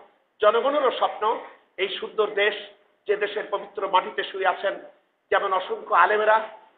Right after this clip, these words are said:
পাশাপাশি এই জাতির শ্রেষ্ঠ সন্তান মুক্তিযোদ্ধারা এবং লক্ষ লক্ষ মসজিদ বুকে ধারণ করে ধন্য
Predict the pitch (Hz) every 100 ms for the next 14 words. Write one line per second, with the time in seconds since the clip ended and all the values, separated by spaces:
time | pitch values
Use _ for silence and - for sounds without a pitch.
0 | _ 196 196 214 196 208 190 196 202 190
1 | 175 226 - - - 180 185 175 170 185
2 | 180 165 190 190 202 208 - - _ -
3 | 185 208 226 269 254 262 240 - 226 247
4 | 269 262 - 226 220 - 185 202 202 190
5 | 180 185 185 165 -